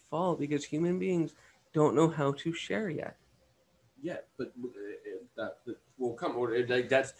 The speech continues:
Speaker 2: that's like saying, you know, at this point, like, "Oh, the, this will never happen." Like the, the, the earthquake,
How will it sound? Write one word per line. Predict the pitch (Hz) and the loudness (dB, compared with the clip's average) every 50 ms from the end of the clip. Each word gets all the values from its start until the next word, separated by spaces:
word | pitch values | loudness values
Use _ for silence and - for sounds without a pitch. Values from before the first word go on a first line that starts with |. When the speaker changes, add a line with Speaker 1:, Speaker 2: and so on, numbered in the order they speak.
| - - - - - - - - | -20 -20 -18 -18 -18 -18 -18 0
Speaker 2:
that's | - 160 180 180 180 | 4 6 6 6 6
like | 190 165 160 - | 4 2 2 2
saying, | - - 151 143 139 135 131 131 127 127 123 113 - 131 | 2 4 4 4 6 4 4 4 4 2 2 0 -2 -2
you | 131 127 | 0 2
know, | 120 110 104 | 2 2 0
at | 110 110 | 0 -2
this | 123 113 - | -4 -6 -2
point, | - 120 113 110 90 98 | -2 0 0 0 0 -2
like, | 104 101 95 - 101 | -4 -4 -4 -2 0
"Oh, | 123 123 120 113 107 | 2 2 2 2 2
the, | 113 107 101 78 92 110 107 - _ _ - - 123 - | 0 -2 -2 -4 -8 -10 -14 -18 _ _ -20 -20 -8 -4
this | 123 117 117 - - | -4 -4 -2 -2 -2
will | 110 107 104 | -2 0 2
never | 104 101 95 98 98 | 0 0 0 -2 -2
happen." | 101 92 90 90 92 | -2 -2 -4 -4 -6
Like | 101 104 107 | -6 -6 -2
the, | 127 127 120 120 117 123 | 0 2 2 2 2 2
the, | 131 131 127 127 127 123 - 127 | 0 -2 0 2 2 2 2 0
the | 123 123 117 117 113 117 117 113 - - | -2 0 2 2 2 2 2 0 0 0
earthquake, | 117 117 117 - - 110 95 87 - | -2 -2 -2 -4 -8 -8 -8 -8 -12